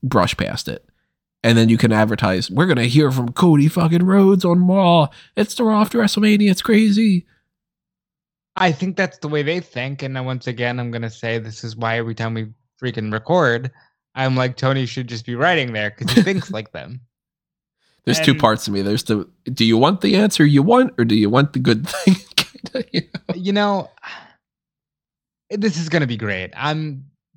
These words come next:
Speaker 2: no matter what happens here, this is gonna be a lot of fun.
Speaker 1: You're gonna like it even if it's, uh,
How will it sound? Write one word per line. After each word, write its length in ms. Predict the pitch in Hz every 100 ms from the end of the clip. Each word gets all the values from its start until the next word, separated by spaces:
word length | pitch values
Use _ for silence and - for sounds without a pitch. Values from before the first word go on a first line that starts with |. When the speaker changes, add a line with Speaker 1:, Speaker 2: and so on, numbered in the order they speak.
| 156
Speaker 2:
no 120 | 165
matter 260 | 165 175 160
what 140 | 151
happens 420 | 139 127 123 117 117
here, 200 | 117 107
this 200 | 107 -
is 180 | 107 104
gonna 200 | 107 98
be 300 | 98 - -
a 80 | -
lot 180 | 117 -
of 80 | 98
fun. 340 | 73 60 113 - _ _ _
Speaker 1:
You're 120 | 110 110
gonna 100 | 107
like 220 | 110 107
it 80 | 98
even 200 | 98 101
if 140 | -
it's, 220 | 107 -
uh, 460 | 110 101 101 101